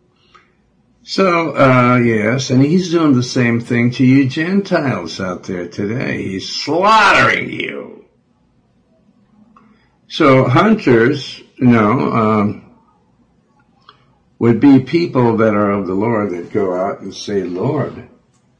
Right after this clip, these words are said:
your people are doing these things. Punish them. You say that you punish those that you love." And so, "Lord, do something before they go to hell."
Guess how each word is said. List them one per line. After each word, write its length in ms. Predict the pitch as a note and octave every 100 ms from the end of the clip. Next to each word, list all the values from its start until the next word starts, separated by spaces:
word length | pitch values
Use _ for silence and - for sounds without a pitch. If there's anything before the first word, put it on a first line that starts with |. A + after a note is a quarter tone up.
| -
your 320 | A#2 A#2 A#2+
people 640 | - - A#2+ D#3+ - E2+
are 180 | E2 F#2+
doing 440 | F2+ C#3+ E3 D#3+ G2
these 320 | G#2 F2+ -
things. 340 | G2 E2+ - -
Punish 480 | F#3 G3+ - C3 -
them. 260 | G#2 E2+ E2+
You 300 | A#2 B2+ B2+
say 420 | - G#2 F#2 A#2
that 300 | G#2 G2 -
you 140 | F#2+
punish 460 | - A#2+ A#2 G#2+ -
those 320 | F2 G2+ G#2
that 200 | E2 -
you 140 | G#2+ A#2
love." 460 | - - D2 - _ _ _ _ _ _ _ _ _ _ _ _ _ _
And 540 | B2+ A#2 A2+ A2 A2+
so, 340 | A2 B2 G#2 G2
"Lord, 720 | G#2 B2+ D3 A2 G#2 - - _ _ _ _ _ G2
do 220 | C3 E3
something 840 | - D3+ C3 A2+ G2+ - - _ _ _ _
before 340 | A2 G#2+ B2 G#2+
they 140 | G#2+
go 200 | G#2+ G#2+
to 120 | G2+
hell." 500 | A#2+ C3 E2+ D#2+ -